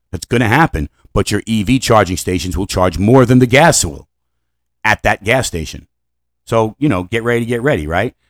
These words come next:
How much does it cost to install a charging station at your home? Oh, are you gonna be a big shot? All right, let's be a big shot. Uh, you know, uh, let's be a big shot. And, um,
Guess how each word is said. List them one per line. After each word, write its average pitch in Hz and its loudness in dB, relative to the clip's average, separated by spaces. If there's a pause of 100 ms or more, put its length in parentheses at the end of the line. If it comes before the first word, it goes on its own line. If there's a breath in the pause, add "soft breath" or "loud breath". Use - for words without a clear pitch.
How 135 2
much 175 2
does 160 -4
it 170 -2
cost 175 4
to 165 -6
install 170 2
a 156 -2
charging 165 2
station 175 -2
at 175 0
your 151 4
home? 233 8 (480)
Oh, 190 6
are 131 2
you 151 4
gonna 160 6
be 170 6
a 160 6
big 190 6
shot? 240 6 (140)
All 208 2
right, 262 4
let's 277 0
be 302 -4
a 302 -2
big 311 0
shot. 294 6
Uh, 226 0
you 170 0
know, 196 4 (180)
uh, 175 6
let's 196 2
be 196 0
a 185 2
big 190 2
shot. 123 0 (640 soft breath)
And, 139 6
um, 135 2